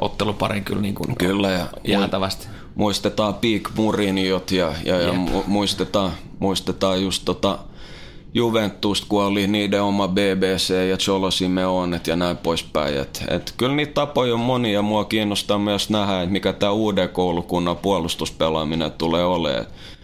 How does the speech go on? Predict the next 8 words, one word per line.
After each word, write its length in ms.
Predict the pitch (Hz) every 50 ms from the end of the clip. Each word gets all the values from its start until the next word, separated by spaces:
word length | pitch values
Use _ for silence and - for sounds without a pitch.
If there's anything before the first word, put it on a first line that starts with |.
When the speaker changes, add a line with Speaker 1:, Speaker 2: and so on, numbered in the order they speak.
| - -
Speaker 2:
Jalkapallo 640 | 110 107 110 107 - - 95 - 104 104 101 101 101
menee 300 | 104 101 104 101 101 95
sykleissä, 640 | - 117 110 101 - - 101 92 90 87 - 90
ja 60 | 87 92
jokainen 380 | 92 90 98 95 95 92 90
tietynlainen 680 | - - 95 98 92 92 - 95 92 92 92 92 95 92
pelitapa, 760 | - - 104 104 98 95 92 87 - 87 87 82 - 92 90
olkoon 600 | 87 87 90 87 87 - 98 92 87 80 -